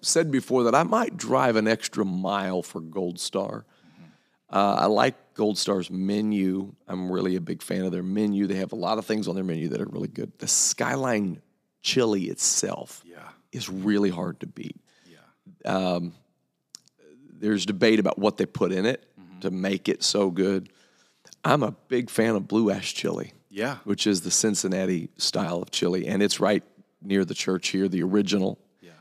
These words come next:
Speaker 1: that has been featured on, on, uh, national, uh,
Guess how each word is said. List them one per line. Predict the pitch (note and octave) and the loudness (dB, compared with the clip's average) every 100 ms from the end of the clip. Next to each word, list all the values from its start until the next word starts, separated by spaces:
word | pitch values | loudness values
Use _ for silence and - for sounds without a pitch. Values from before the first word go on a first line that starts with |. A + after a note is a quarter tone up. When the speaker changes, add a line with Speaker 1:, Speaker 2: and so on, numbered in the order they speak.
| - | -2
Speaker 1:
that | G#2 | 2
has | G2+ E2 | 2 0
been | F2+ F2+ | -6 -8
featured | - G#2 - F#2+ F#2 | -2 -2 -2 -4 -2
on, | F#2 F2 F2 _ _ _ _ | -4 -6 -12 _ _ _ _
on, | G2+ F#2 F2 F2 | 0 2 2 0
uh, | F2 E2 - _ _ - | -2 -4 -8 _ _ -20
national, | - F2+ F#2+ - F#2+ F#2 F2+ - _ - | -8 -2 0 2 0 -2 -4 -10 _ -10
uh, | - - | -8 -6